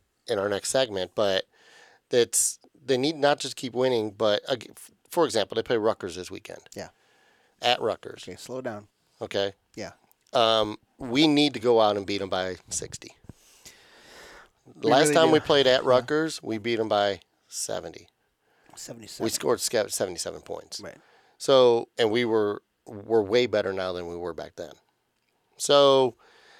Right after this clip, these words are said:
Speaker 1: we need to go out. This is what we need to do in order
Speaker 2: Twenty-one of those points came from our second and third stringers.
Speaker 1: Right.
Speaker 2: That just shows how bad they were. Now, they're, they're, they're playing better this year, Rutgers is.
Speaker 1: No, they're not.
Speaker 2: I, I think they are, actually. They've, they've got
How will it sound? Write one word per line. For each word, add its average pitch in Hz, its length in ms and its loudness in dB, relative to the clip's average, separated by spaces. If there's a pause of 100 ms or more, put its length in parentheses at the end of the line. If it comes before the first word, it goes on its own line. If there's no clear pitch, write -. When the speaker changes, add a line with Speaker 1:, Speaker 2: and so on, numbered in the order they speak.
(200)
Speaker 1:
we 123 180 2
need 160 160 4
to 139 60 -4
go 131 220 6
out. 120 280 6
This 131 120 0
is 139 60 -4
what 143 140 2
we 131 80 2
need 123 160 0
to 113 80 -2
do 110 220 2
in 110 80 2
order 131 160 6
Speaker 2:
Twenty-one 160 340 0
of 151 60 -4
those 113 180 -6
points 107 400 -12
came 113 240 -12
from 104 180 -18
our 101 200 -12
second 104 320 -16
and 95 80 -20
third 95 180 -18
stringers. 95 460 -20 (1000)
Speaker 1:
Right. 90 260 0 (120)
Speaker 2:
That 131 120 -6
just - 160 -14
shows - 220 -14
how - 80 -12
bad 202 220 -10
they 190 80 -14
were. 170 240 -16 (440)
Now, 123 220 -6
they're, 127 240 -10 (100)
they're, 127 200 -8 (200)
they're 117 100 -10
playing 170 300 -8
better 139 260 -2
this 104 220 -12
year, 101 220 -12 (120)
Rutgers 101 440 -8
is. - 320 -18
Speaker 1:
No, 113 140 -2
they're 87 100 -6
not. 76 200 -16 (800)
Speaker 2:
I, - 180 -12
I - 40 -8
think - 180 -18
they 113 140 -8
are, 117 160 -4
actually. 104 420 -8
They've, 107 340 -10 (380)
they've 120 100 -18
got 139 200 -4